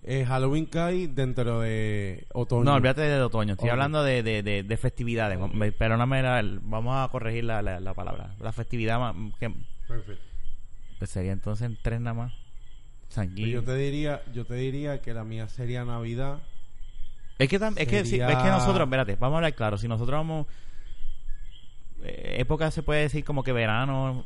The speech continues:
Speaker 2: Navidad, Halloween.
Speaker 1: No, yo te puedo decir que el mío sería primero Navidad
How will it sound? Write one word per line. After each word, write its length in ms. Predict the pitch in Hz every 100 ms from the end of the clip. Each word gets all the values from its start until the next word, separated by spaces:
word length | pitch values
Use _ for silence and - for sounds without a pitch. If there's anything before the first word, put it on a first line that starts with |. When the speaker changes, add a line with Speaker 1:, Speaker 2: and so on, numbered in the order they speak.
| 104
Speaker 2:
Navidad, 840 | 110 107 98 95 107 120 123 120 - - - -
Halloween. 760 | 110 113 123 120 120 120 120 120 -
Speaker 1:
No, 300 | 123 123 131
yo 240 | 123 - -
te 80 | -
puedo 220 | 156 165
decir 200 | 160 180
que 140 | 160 143
el 120 | 131
mío 260 | 127 131
sería 320 | 135 151 147 143
primero 380 | 143 143 143 135
Navidad 540 | 131 135 143 151 156